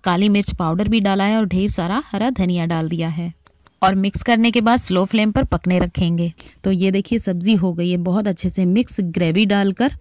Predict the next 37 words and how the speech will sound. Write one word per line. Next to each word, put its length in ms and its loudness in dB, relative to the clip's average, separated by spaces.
ये 240 0
वैसे 260 -2
देखने 300 0
में 120 0
बहुत 160 0
अच्छी 280 0
लग 200 0
रही 140 -2
है। 160 -4
और 160 2
इसमें 360 0
यहाँ 180 0
पर 160 -2
इन्होंने 320 2
बहुत 320 0
थोड़ा 160 0
सा 140 -4
पानी 440 0
डाला 260 2
है। 240 0
पानी 280 2
ज़्यादा 280 4
नहीं, 260 4
इतना 380 -2
कि 100 2
सब्जी, 460 0
अ, 120 -6
नीचे 460 2
से 180 0
जले 380 2
ना 200 2
जब 200 2
ये 140 2
आंच 300 -4
पर 160 -2
रखेंगे 480 0
तो। 240 -2